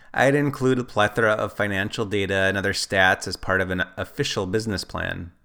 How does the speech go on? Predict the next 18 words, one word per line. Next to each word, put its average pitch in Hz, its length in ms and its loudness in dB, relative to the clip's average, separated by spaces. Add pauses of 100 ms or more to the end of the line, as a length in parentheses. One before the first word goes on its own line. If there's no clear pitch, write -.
(600)
However, 104 760 4
you 135 140 0
only 165 180 2
need 131 200 6
to 107 40 -2
use 131 300 2
common 117 360 0
sense 127 420 0
to - 100 -2
understand 101 480 -2
the 90 80 -2
reality 98 480 4
of 90 80 -4
the 95 80 -6
current 95 320 -4
problems, 101 560 2
opportunities, 110 800 -2
and 90 220 -2